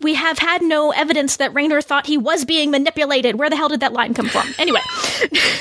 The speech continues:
So, so back to this whole decision about whether to do the hand fasting with Raynor, even though it releases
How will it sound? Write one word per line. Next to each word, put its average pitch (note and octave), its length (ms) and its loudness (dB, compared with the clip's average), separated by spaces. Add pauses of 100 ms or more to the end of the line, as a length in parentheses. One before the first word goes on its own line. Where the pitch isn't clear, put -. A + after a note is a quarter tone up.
(2750)
So, D4+ 520 0 (180)
so E4 200 0
back E4+ 300 0
to F#4+ 140 2
this D#4 220 -2
whole C4 360 2
decision A#3+ 760 0
about A#3 580 0
whether A#3 280 2
to A#3+ 380 -4
do B3 160 0
the A#3 100 0
hand A#3 240 -2
fasting A#3 380 -2
with A3 220 -4
Raynor, A3+ 300 0
even A#3 380 -2
though G#3+ 220 0
it D#3+ 160 -4
releases G3+ 840 -4